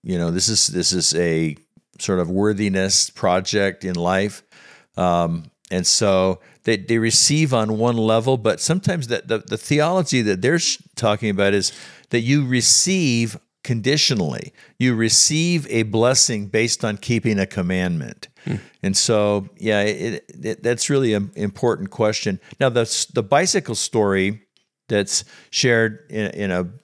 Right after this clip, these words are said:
Speaker 1: book that was prominent a few years ago by a professor at B Y U, he says, "Okay, when I, when I bought my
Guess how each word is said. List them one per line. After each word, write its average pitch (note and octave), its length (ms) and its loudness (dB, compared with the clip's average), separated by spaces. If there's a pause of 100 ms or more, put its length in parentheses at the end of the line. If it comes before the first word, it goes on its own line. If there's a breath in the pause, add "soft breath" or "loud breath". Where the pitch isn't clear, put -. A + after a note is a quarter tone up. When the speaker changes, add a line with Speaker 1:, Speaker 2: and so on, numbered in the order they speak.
(240)
Speaker 1:
book A#2+ 220 -2
that G2 80 -2
was F#2 120 -4
prominent G#2+ 460 0
a F2+ 40 -2
few F#2+ 180 -2
years F2+ 280 0
ago E2 400 0
by E2 140 0
a D#2 240 -2 (180)
professor G2+ 400 -2
at D2+ 80 -6
B F2 140 -2
Y E2 160 0
U, E2+ 400 0 (560 loud breath)
he C3 160 -2
says, A#2+ 680 2 (220)
"Okay, A2+ 300 0
when G#2+ 180 0
I, A2 220 2 (340 soft breath)
when A2+ 120 -4
I A2 40 2
bought B2+ 280 2
my B2+ 220 0